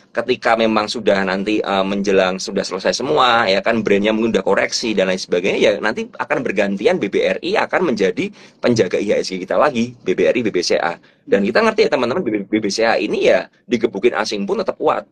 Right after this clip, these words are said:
ya kan, tetap kuat, tetap ada yang cover kan, nggak, nggak pecah dari sembilan ribu kan, terakhir sembilan ribu seratus atau sembilan ribu dua ratus paling nggak ya kan, kemudian dia balik lagi ke sembilan lima, sembilan enam dan sustain di sana aja,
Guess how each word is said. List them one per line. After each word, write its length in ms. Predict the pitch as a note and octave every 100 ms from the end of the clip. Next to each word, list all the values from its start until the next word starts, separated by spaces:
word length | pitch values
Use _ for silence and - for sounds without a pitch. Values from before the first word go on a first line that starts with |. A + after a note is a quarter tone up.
| _ _
ya 160 | F2+ F2+
kan, 80 | G2
tetap 240 | A2 G2+
kuat, 240 | F#2+ F#2+ -
tetap 160 | -
ada 120 | G2+ G2
yang 80 | F#2+
cover 320 | B2 - G2+ G#2
kan, 160 | C#3
nggak, 160 | A2 -
nggak 160 | G#2+ G#2+
pecah 160 | G#2+ B2+
dari 160 | G2+
sembilan 320 | G2+ G#2+ G2+ F#2+
ribu 320 | A2+ F#2+ F2+
kan, 240 | E2+ F#2+
terakhir 400 | G2+ G2+ G2 C#3+
sembilan 240 | B2 G#2 F#2+
ribu 160 | F#2 F#2
seratus 480 | G#2+ F#2+ - - -
atau 160 | G2+
sembilan 200 | G#2 G2 F#2
ribu 160 | F#2
dua 160 | F#2 F2+
ratus 160 | - C3+
paling 240 | F2+ F2+
nggak 140 | F#2 -
ya 60 | F#2+
kan, 20 | - - -
kemudian 320 | G2 G2+ G#2+ B2
dia 80 |
balik 240 | G2+ F#2 F2+
lagi 160 | F#2+
ke 80 | F#2
sembilan 320 | G2+ F#2 F2
lima, 240 | F2+ F2+ A2+
sembilan 320 | A#2+ G2+ F2+
enam 160 | F#2+ A#2
dan 160 | G2
sustain 400 | F#2+ F#2+ F2 G#2
di 80 | G2
sana 240 | F#2 F#2+
aja, 320 | G#2+ A2 F2